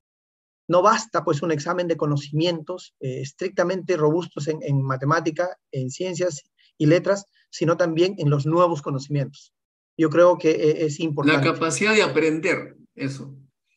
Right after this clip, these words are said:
Speaker 1: Así es.
Speaker 2: Eso se puede medir.
Speaker 1: Así es. Así
Speaker 2: Muy
Speaker 1: es,
Speaker 2: bien,
Speaker 1: doctor.
Speaker 2: José Luis.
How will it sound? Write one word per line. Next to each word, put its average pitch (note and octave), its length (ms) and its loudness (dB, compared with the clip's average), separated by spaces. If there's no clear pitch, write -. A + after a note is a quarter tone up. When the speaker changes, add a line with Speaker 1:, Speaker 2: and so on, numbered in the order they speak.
Speaker 1:
Así C3+ 260 -4
es. C3+ 120 -4
Speaker 2:
Eso D3 100 -6
se C3 120 -8
puede D#3+ 220 -6
medir. C#3 520 -4
Speaker 1:
Así C3+ 220 -8
es. - 240 -12
Así - 100 -4
Speaker 2:
Muy A#3 80 4
Speaker 1:
es, B3 60 6
Speaker 2:
bien, A#3 100 6
Speaker 1:
doctor. G#3 180 -2
Speaker 2:
José B3 100 -2
Luis. - 380 -6